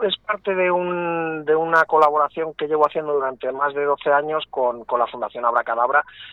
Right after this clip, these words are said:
que vamos a hospitales, a residencias, o sea, realizamos un montón, un montón de, de actividades y una de, de esas actividades fue el viaje a Mozambique, que fue una experiencia inolvidable.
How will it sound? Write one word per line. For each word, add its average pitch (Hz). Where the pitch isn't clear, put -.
que 147
vamos 123
a 120
hospitales, 117
a 113
residencias, 123
o -
sea, 113
realizamos 113
un 127
montón, 113
un 143
montón 127
de, 117
de 123
actividades 127
y 220
una 170
de, 160
de 160
esas 175
actividades 156
fue 170
el 139
viaje 127
a 113
Mozambique, 110
que 127
fue 117
una 113
experiencia 110
inolvidable. 101